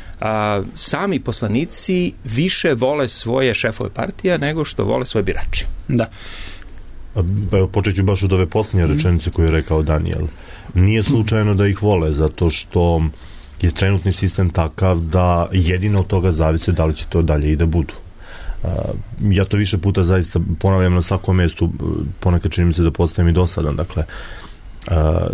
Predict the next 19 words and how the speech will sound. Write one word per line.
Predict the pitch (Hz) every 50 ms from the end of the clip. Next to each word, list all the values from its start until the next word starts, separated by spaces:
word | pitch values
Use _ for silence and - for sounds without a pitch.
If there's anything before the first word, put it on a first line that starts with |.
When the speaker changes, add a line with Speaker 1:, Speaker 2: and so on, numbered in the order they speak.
| - - -
Speaker 3:
suštinski | - - - 95 90 - - 107 92 - 104
ne | 104 92
postoji | - 98 - - 107 104
ni | 101 101 98 95
jedan, | 87 87 82 82 85 98 107 113 120 113 -
a, | 82 87 87 87 85 -
ozbiljan | 90 95 90 95 95 92 95 90 90 87
kriterijum | 82 90 92 87 78 - 90 82 85 82 76
zašto | 73 85 82 80 - -
se, | - - - 85 80 82 - -
e, | 82 82
ljudi | 80 78 82 85 78 80
nalaze | 76 78 80 80 80 76 71 78 80 80 80
na, | 82 78 78 76 76 76 76 - 87
kao | - - 85 78
kandidati | - - 87 78 73 78 76 82 80 82 - - - 76 - - - - - - - - - -
na | - 82 78
stranačkim | 76 - 90 85 80 73 - - 82 73
listama, | 71 76 73 - - 101 101 101 98